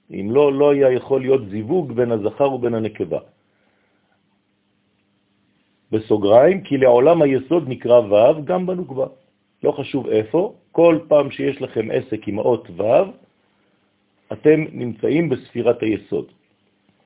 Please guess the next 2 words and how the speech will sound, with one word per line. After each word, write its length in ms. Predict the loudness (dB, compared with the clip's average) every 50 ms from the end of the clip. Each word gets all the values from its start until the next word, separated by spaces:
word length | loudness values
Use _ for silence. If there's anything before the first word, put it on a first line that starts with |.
| _ _ _ _ _ _ _ _ _ _ _ _ _
לכן, 380 | -18 -8 0 2 2 4 2 0 -8 _ _ -20 _ _ _ _ -10 -10 -10 -12 -18 -14 -10 -8 -8 -8 -10 -14 -20 -20 -20 _ _ _ _ _ _ -10
במילוי 720 | -4 -4 -2 -2 -2 -4 0 2 2 4 4 2 -2 -4